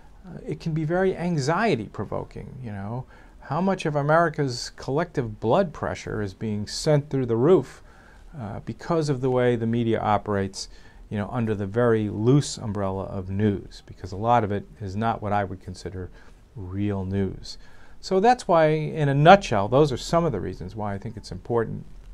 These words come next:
that we study journalism, that we study media, that we study communications,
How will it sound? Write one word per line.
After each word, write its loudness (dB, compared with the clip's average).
that -4
we -6
study 0
journalism, -4
that -10
we -6
study 0
media, -2
that -12
we -8
study -2
communications, -8